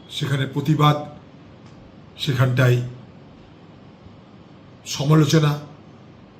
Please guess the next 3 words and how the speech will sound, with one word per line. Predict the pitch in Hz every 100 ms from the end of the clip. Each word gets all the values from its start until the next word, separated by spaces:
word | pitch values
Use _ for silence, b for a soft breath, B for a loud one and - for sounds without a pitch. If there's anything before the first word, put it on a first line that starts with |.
| - - -
করেছি। | 139 139 - - - - - - - - - - - - - - - -
আমি | - 147 151 143 - - -
বিধানসভায় | 135 135 143 131 143 143